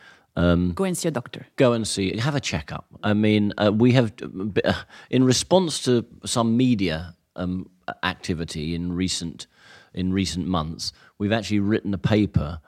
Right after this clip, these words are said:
Speaker 1: uh, in the British Journal of Sports Medicine, which people can find online, which outlines some of the tips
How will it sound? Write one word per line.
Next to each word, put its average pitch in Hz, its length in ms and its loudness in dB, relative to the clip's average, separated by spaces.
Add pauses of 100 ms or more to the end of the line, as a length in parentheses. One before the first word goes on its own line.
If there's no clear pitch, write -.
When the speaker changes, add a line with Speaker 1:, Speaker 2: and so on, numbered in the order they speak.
(380)
Speaker 1:
uh, 92 200 -2
in 95 140 -2
the 90 60 -4
British 95 300 -4
Journal 92 300 -2
of 87 60 -6
Sports - 380 -6
Medicine, 85 480 -4
which 87 180 -12
people 90 240 -4
can 80 140 -8
find 85 360 -6
online, 87 580 -8 (260)
which 98 240 -4 (100)
outlines 92 640 0 (440)
some 104 280 -2
of 92 40 -2
the 90 80 -6
tips - 480 -8